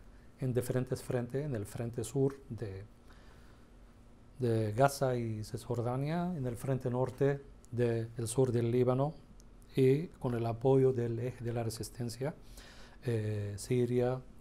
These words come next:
eh, el Irán, muy importante el papel que ha desempeñado Irán en el apoyo a la resistencia palestina en todos los ámbitos.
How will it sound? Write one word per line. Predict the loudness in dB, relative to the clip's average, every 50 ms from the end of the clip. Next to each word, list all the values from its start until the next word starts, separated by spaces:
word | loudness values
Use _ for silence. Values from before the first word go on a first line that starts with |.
| -8
eh, | -6 -4 -4 -4 -4 -4 -6 -6 -6 -8 -8 -12 -14 -18 -18 -20 -20 -20 -20 -20 -20 -18 -20 -20 -20 -10 -6
el | -4 -4 -2 -2 -2 -2 -4 -4 -6 -6 -8 -10 -14 -18 -20 -18 -18 -6 -2
Irán, | 2 2 4 4 4 4 4 2 2 0 -4 -6 -10 -16 -14 -8 -6
muy | -4 -4 -2 -4
importante | -4 -4 -4 -4 -4 -4 -4 -4 -2 -2 -2 -2 -2
el | -2 -4
papel | -4 -6 -4 -4 -4 -4 -4
que | -4 -2 -2 -2 -2 -4 -8 -8
ha | -6 -6 -4
desempeñado | -4 -6 -6 -6 -6 -6 -4 -4 -4 -4 -4 -4 -4 -4
Irán | -4 -4 -2 0 0 0 -2 -4 -6 -6 -6
en | -6 -4
el | -4 -4
apoyo | -4 -2 0 2 2 4 2
a | 2
la | 0 -2
resistencia | -2 -4 -6 -8 -8 -6 -4 -4 -4 -4 -4
palestina | -4 -6 -6 -6 -6 -6 -4 -4 -4 -4
en | -4 -4 0
todos | 2 4 6 6
los | 6 4
ámbitos. | 0 -2 -4 -6 -10 -14 -16